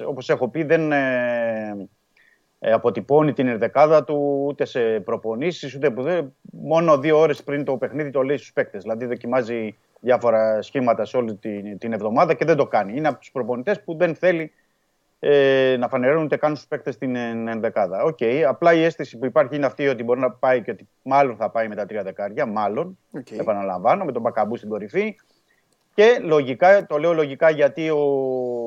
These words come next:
Speaker 1: τέσσερις πέντε μέρες ταλαιπωρήθηκε ο, ο Εμβιλά με ίωση, γαστρεντερίτιδας και τα λοιπά, για, λόγω εξασθένησης του οργανισμού, το λέω, λογικά θα έχει ανακτήσει έτσι τις δυνάμεις του και θα είναι μαζί με τον Χουάνκ στο...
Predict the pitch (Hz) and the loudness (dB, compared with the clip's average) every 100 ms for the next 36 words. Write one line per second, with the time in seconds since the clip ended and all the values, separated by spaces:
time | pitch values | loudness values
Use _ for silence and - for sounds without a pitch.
0 | 113 107 104 143 135 139 151 135 131 143 | -6 -8 -8 -6 -4 -2 -2 -2 2 2
1 | 139 131 117 117 117 139 127 135 117 110 | 2 -2 -2 -2 -4 -4 -6 -4 0 0
2 | 104 101 98 _ _ _ _ _ _ - | -2 -4 -10 _ _ _ _ _ _ -6
3 | 110 110 113 117 117 123 139 127 120 117 | 0 2 2 0 0 4 4 4 0 0
4 | 113 110 135 143 120 113 110 113 104 107 | -2 -2 0 0 0 -4 -4 -4 -4 -2
5 | 135 135 113 110 107 135 120 - - 117 | -2 -2 -4 -4 -2 0 -2 -4 -16 -8
6 | 113 117 131 139 131 123 - 147 131 - | -4 0 4 4 2 -2 0 0 -2 -6
7 | 101 123 104 104 110 98 139 117 113 160 | -12 -6 -6 -4 -6 -6 -6 -4 -2 0
8 | 208 190 143 139 113 120 - 180 220 208 | 0 -2 0 0 0 -2 4 4 4 -2
9 | _ _ _ _ _ _ 170 156 156 135 | _ _ _ _ _ _ -2 0 2 0
10 | - 160 143 147 139 - - 117 98 123 | -2 -4 -2 0 0 0 -12 -10 -6 -4
11 | 147 185 - 151 143 139 147 151 143 135 | -2 -2 -6 -10 -2 0 0 0 -2 -2
12 | 139 123 - 131 131 - 127 117 113 110 | -2 -2 0 0 0 -6 -6 -4 -2 -2